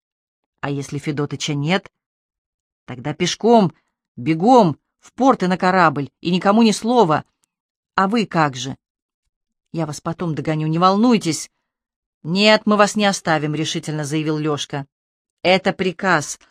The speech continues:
Андрей за старшего. Бегом марш!» «Есть, командир». Ребята развернулись и побежали в гору. «А я?» — почему-то шепотом спросил перепуганный насмерть Серый.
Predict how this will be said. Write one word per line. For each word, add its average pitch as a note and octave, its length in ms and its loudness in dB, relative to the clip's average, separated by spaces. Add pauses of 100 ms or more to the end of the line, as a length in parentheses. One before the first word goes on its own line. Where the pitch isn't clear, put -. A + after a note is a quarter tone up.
(220)
Андрей E3+ 380 2
за F3+ 140 2
старшего. F3+ 600 -2
Бегом A3 420 2
марш!» A3 480 2 (840)
«Есть, D3 380 -2
командир». C#3+ 520 -4 (420)
Ребята C#3 640 -6
развернулись D3 880 -4 (100)
и E3+ 140 -6
побежали D#3 500 -4
в D3 100 -8
гору. C#3 420 -4 (680)
«А G3+ 140 0
я?» — G#3 400 4 (320)
почему-то A3 420 2
шепотом G#3 440 0
спросил G3+ 480 0
перепуганный G#3 580 0
насмерть G#3 480 -2
Серый. G3 480 0